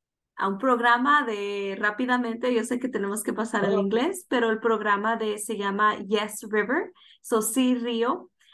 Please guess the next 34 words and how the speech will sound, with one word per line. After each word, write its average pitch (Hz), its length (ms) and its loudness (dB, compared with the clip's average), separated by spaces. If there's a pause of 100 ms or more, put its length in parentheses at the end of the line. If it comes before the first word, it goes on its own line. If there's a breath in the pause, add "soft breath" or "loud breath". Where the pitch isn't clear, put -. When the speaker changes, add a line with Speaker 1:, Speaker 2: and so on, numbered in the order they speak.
(140 loud breath)
Speaker 1:
Am, 202 560 4 (120)
la 208 340 0
persona 233 360 -2
indicada 254 640 0
me 220 140 -6
pueden 220 300 -6
contactar 226 460 -2
a 214 80 2
mí, 240 420 -2 (300 soft breath)
eh, 214 220 2
Jocelyn 220 540 0
o 220 160 4
Alexis 202 680 -2
Puerto, 247 520 0
y 214 180 -4
puedo 208 320 -4
dar 208 200 -2
los 202 220 -4
datos 214 440 -2
específicamente. 214 1120 -4 (320 loud breath)
Y 226 140 4
ese 220 220 0
es, 240 180 -4 (280)
es 214 220 -2
para 247 220 2
los 240 220 -2
jóvenes 233 540 -2
de 196 180 -4
trece 208 360 -2
a 226 60 -2
dieciocho 208 500 -4
años 214 320 0
de 226 80 0
edad, 208 300 0